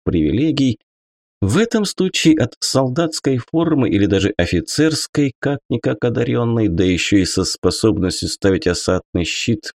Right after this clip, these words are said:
от крови, дыма и грязи, меня отделяет тонкая грань, и грань эта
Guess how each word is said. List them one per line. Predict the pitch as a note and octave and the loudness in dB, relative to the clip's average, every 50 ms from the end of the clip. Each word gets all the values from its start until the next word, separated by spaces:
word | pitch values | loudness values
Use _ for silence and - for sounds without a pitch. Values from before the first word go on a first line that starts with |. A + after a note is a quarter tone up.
| _ _ _ | _ _ _
от | - D#2+ D#2+ - - _ _ | -4 -4 -4 -4 -6 _ _
крови, | - - D3+ D#3 C#3 G2+ F#2+ | -6 -2 -2 0 0 0 -2
дыма | F2 A#2 A#2+ A2 F#2+ F2+ | 0 -2 0 0 0 0
и | F2+ | 0
грязи, | D#2+ - - C#3+ E3 D3+ B2+ C#3 A#2+ - _ _ _ _ _ _ _ | -2 -2 -2 -2 -2 0 0 -2 -2 -4 _ _ _ _ _ _ _
меня | - G2 A2 C3+ D#3+ F#3 G3+ G#3 G#3 - - _ | 0 2 2 4 2 2 2 0 -2 -4 -4 _
отделяет | - D3 D#3 D3+ C3 B2 A#2+ B2 B2 C3+ D3 C#3+ C3+ A#2+ - _ _ _ | 0 0 0 -2 -2 0 0 2 2 2 2 0 0 -2 -4 _ _ _
тонкая | - B2+ C3+ C3+ A#2 G#2+ G#2 - - A2 G#2+ G#2 G2+ | 0 0 2 2 2 0 0 -2 -2 0 0 0 0
грань, | G2+ G2+ - G#2 G2 E2+ - - - - - _ _ _ _ - | -2 -2 -4 -2 -2 -2 -2 -4 -4 -6 -12 _ _ _ _ -2
и | F2 D#2+ | 0 0
грань | D#2 D#2 E2+ - - B2+ D#3 D#3+ D3 | 0 -2 -2 -2 -2 -2 0 0 -2
эта | C#3 - - A2 | -2 -2 -2 -4